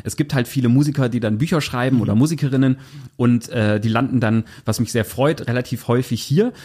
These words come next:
Speaker 1: und mir fällt dann
Speaker 2: <laughs>
Speaker 1: sehr häufig auf, dass ich das Gefühl habe beim Lesen,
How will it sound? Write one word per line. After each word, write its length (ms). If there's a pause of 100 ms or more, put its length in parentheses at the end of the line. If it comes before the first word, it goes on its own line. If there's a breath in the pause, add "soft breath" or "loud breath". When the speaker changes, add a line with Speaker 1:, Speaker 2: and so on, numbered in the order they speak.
(160 loud breath)
Speaker 1:
und 120
mir 120
fällt 220
dann 140
Speaker 2:
<laughs> 20
Speaker 1:
sehr 200
häufig 360
auf, 340 (100)
dass 440 (600)
ich 100
das 160
Gefühl 420
habe 220
beim 200
Lesen, 600